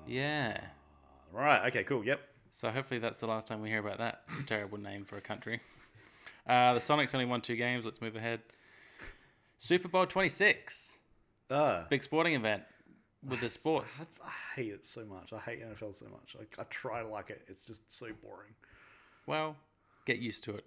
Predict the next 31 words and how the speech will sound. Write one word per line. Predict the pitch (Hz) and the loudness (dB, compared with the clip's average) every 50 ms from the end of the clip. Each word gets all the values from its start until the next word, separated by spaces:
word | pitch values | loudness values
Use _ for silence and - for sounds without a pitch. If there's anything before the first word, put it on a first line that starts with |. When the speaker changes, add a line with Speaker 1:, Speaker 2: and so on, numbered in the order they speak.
| - - | -8 -4
Speaker 1:
'cause | - 110 104 | -2 -2 -2
it | 101 95 | -2 -2
Speaker 2:
Yeah. | 113 | -2
Speaker 1:
only | 120 131 135 | 0 2 2
gets | 127 117 - | 2 2 2
more | - 120 120 123 | 0 0 0 0
boring | 117 120 120 120 120 113 | 2 2 0 2 2 0
when | 107 107 113 | 0 -2 -2
you | 120 | -4
talk | 120 - 107 98 | -4 -6 -8 -8
about | 101 98 98 95 95 | -6 -6 -6 -6 -8
it. | 98 - _ | -10 -12 _
Speaker 2:
Okay. | 113 110 98 - 90 82 85 85 - - - - - | -8 -8 -4 -4 -4 -4 -4 -8 -14 -20 -20 -20 -6
Speaker 1:
Uh, | - 120 120 117 117 | 0 2 4 6 6
it | 110 | 4
was | 113 110 | 4 0
Washington | 107 120 127 139 139 - 147 139 135 - 139 139 135 131 123 - | -2 0 0 0 2 2 -2 -4 0 0 2 2 2 0 -2 -2
and, | - 120 120 120 117 117 113 117 113 113 113 107 - - - _ _ _ - _ _ _ - _ - _ - | -2 0 0 0 0 0 -2 -2 -4 -4 -4 -6 -8 -12 -20 _ _ _ -20 _ _ _ -20 _ -20 _ -4
let's | - 135 - | -4 -4 -4
call | - - 160 156 | -2 -4 -2 -2
them | 123 113 | -2 -2
the | 110 | -2
Washington | 107 110 117 117 - 113 101 104 101 | 0 0 0 -2 -2 -8 -8 -8 -6
football | - - 131 - 107 101 101 | -2 -4 -4 -2 -4 -10 -10
team. | - - 101 107 - 117 113 - - - - - - - - - - | -10 -4 0 0 4 4 2 2 0 -10 -18 -18 -20 -20 -20 2 2
Speaker 2:
<laughs> | 165 - - - - _ 165 143 - - - - - - _ - - - _ _ _ _ _ _ _ _ _ _ _ - - | 2 2 2 -12 -2 _ -2 -2 -2 -8 -8 -8 -8 -8 _ -20 -20 -20 _ _ _ _ _ _ _ _ _ _ _ -4 0
Speaker 1:
Uh, | 120 | 2
and | 120 117 117 113 - 117 117 113 | 4 6 4 4 4 2 0 2
the | |
Buffalo | 107 123 120 117 - 117 113 | 4 4 2 4 4 2 2
Bills. | 107 117 120 139 175 202 - - - | 6 4 4 4 4 -2 -6 -12 -20